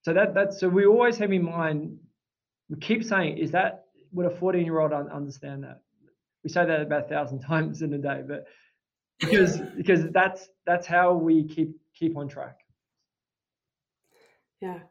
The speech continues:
Speaker 2: I, I love the idea of the fourteen-year-old 'cause I often hear sixth grade level, right, for sixth grade level. Fourteen,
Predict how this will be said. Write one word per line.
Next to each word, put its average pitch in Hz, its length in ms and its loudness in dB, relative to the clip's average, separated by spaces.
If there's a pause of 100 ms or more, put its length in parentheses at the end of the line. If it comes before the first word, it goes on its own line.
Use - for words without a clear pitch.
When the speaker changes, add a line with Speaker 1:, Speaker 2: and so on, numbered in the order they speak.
(120)
Speaker 2:
I, 208 300 8 (240)
I 185 100 4
love 190 300 4
the 185 100 4
idea 175 300 2
of 156 100 -4
the 160 60 -8
fourteen-year-old 185 920 0
'cause - 160 -14
I 165 80 -2
often 160 260 -2
hear 165 240 -4
sixth - 360 -10
grade 175 260 0
level, 165 400 0
right, 151 220 -2
for 156 100 -8
sixth - 320 -10
grade 170 220 -2
level. 175 440 -6 (540)
Fourteen, 277 1120 0